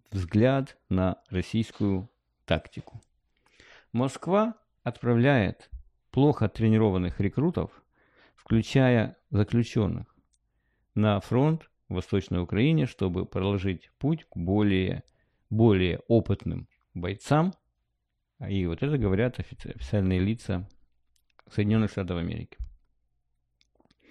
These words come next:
Вашингтон. Количество российских военных, убитых и раненых в Украине,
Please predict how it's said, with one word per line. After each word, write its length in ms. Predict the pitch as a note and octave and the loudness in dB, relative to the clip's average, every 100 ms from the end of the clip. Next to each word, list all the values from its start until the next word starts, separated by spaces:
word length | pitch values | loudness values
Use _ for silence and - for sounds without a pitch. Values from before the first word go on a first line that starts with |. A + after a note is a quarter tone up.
| - - - - - - _ - - | -20 -20 -20 -20 -20 -20 _ -20 -8
Вашингтон. 680 | - D#3 F3+ F3 B2 F2+ - - - - - - - - | 2 6 8 6 4 -2 -4 -10 -12 -14 -14 -18 -18 0
Количество 640 | C3 F#3 - D#3 - A#2+ | 2 2 2 -2 4 4
российских 760 | A#2 - D3 B2 - F#2+ - - _ _ _ _ _ _ _ | 4 0 -2 -2 -6 -8 -8 -20 _ _ _ _ _ _ _
военных, 640 | - A2+ B2+ A#2 G2 E2+ - | 0 2 4 4 2 0 -2
убитых 640 | G#2+ G2 B2 - F2 - | -2 2 0 0 -6 -4
и 160 | A#2 G#2+ | 0 4
раненых 520 | G#2+ G#2 F2+ F2 E2+ - | 4 4 2 -2 -6 -12
в 140 | - F#2+ | -8 -6
Украине, 580 | F#2 G#2 C#3+ D#3+ F#2+ | 0 2 2 2 0